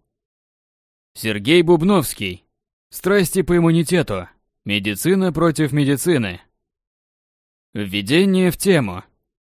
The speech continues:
Вирусофобия. Вероятно, величайшая потребность нашего века — правильные знания о физиологии нашего организма и законах, управляющих жизнью, здоровьем и болезнью.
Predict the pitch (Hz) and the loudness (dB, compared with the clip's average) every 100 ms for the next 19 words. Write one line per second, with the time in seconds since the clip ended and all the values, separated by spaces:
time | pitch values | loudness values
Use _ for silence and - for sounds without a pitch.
0 | _ - 98 127 143 - 139 170 165 113 | _ -12 -2 2 2 2 0 2 2 2
1 | 92 87 _ _ _ _ _ _ _ _ | -4 -8 _ _ _ _ _ _ _ _
2 | _ _ _ _ _ - 147 135 107 113 | _ _ _ _ _ -14 -4 -2 0 -2
3 | 170 - 107 92 90 95 98 107 101 - | -2 -4 -6 -8 -8 -8 -6 -4 -6 -4
4 | 101 107 104 110 104 101 98 120 104 - | -6 -6 -8 -6 -6 -6 -8 -6 -8 -6
5 | 110 127 135 95 95 90 _ _ - 180 | -6 -4 -2 -4 -6 -14 _ _ -8 -4
6 | 170 131 113 107 101 110 139 113 90 87 | -2 -2 -2 -4 -6 -6 -4 -4 -6 -10
7 | 95 101 95 90 104 135 101 90 101 135 | -10 -10 -6 -6 -4 -6 -6 -8 -6 -6
8 | - 120 117 117 113 143 135 131 117 117 | -6 -6 -4 -4 -4 -4 -4 -4 -4 -6
9 | - 143 95 95 _ _ _ _ - 196 | -6 -6 -6 -12 _ _ _ _ -10 -8
10 | 107 98 98 123 101 110 98 104 143 131 | -4 -4 -2 -4 -4 -6 -8 -6 -6 -4
11 | 123 113 101 98 101 98 98 98 110 104 | -4 -4 -4 -4 -4 -4 -8 -8 -8 -6
12 | 101 92 92 90 | -6 -6 -8 -16